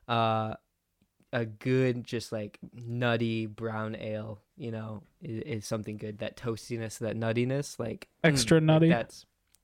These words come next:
Speaker 1: extra nutty, maybe a little coffee on it.
Speaker 2: Mm-hmm. Oh, yeah.
Speaker 1: Um, it's, it's kinda what I, what I lean towards in those winter months.
Speaker 2: I love it. I love it. And that was
Speaker 1: Mm-hmm.
Speaker 2: Talking Beer.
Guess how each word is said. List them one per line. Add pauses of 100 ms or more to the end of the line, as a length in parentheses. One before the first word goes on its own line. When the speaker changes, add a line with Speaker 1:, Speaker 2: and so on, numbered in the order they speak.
Speaker 1:
extra
nutty,
maybe
a
little
coffee
on
it. (180)
Speaker 2:
Mm-hmm. (340)
Oh,
yeah.
Speaker 1:
Um, (1120)
it's,
it's
kinda
what
I, (140)
what
I
lean
towards
in
those
winter
months. (880)
Speaker 2:
I
love
it. (220)
I
love
it. (200)
And
that
was
Speaker 1:
Mm-hmm.
Speaker 2:
Talking
Beer.